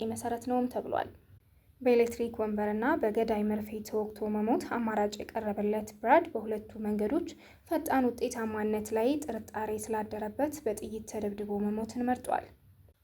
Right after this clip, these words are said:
የብራድ ሲግመን የሞት ቅጣት በዛሬው ዕለት በመረጠው መንገድ ተግባራዊ ይደረጋል ተብሎ የሚጠበቅ ሲሆን፣ ከመጋረጃ ጀርባ የቆሙ ሶስት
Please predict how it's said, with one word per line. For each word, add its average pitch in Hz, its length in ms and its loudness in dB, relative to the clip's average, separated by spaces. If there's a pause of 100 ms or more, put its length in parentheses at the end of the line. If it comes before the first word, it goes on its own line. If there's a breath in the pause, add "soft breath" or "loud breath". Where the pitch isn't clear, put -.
(140)
የብራድ 226 640 4
ሲግመን 226 520 0
የሞት 226 380 6
ቅጣት - 380 -4
በዛሬው 226 480 0
ዕለት 226 280 2
በመረጠው 220 760 0
መንገድ 226 360 2
ተግባራዊ 220 580 0
ይደረጋል 220 640 -4
ተብሎ 226 280 -2
የሚጠበቅ 220 640 -2
ሲሆን፣ - 280 2 (360 loud breath)
ከመጋረጃ 269 680 6 (140)
ጀርባ 220 320 2 (260)
የቆሙ 220 480 0 (140)
ሶስት 233 360 -6